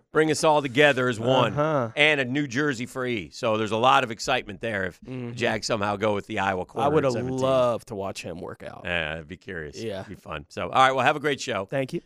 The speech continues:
Speaker 1: All right, so, uh, Mike and Tony, Jaguars today. Uh, Tommy Mack in the house as well. Should be a great one.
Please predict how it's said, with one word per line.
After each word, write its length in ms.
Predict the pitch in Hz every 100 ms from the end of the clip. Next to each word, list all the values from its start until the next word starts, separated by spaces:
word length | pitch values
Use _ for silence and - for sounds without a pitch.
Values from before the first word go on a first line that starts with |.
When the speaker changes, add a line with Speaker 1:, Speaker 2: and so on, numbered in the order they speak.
| -
Speaker 1:
All 100 | 123
right, 220 | 120 107
so, 320 | - 127 117
uh, 200 | 110 107 107 -
Mike 240 | 143 147
and 120 | 135
Tony, 280 | 131 127 123
Jaguars 500 | 113 165 165 156 131
today. 400 | - 113 104 98 - _ _ _
Uh, 160 | 131 113
Tommy 300 | 151 175 170
Mack 300 | 147 151 -
in 80 | 135
the 100 | 117
house 400 | 131 185 170 -
as 300 | 156 156 131
well. 200 | 143 151
Should 220 | - 135
be 160 | 143 139
a 80 | 127
great 260 | 156 165
one. 300 | 156 156 -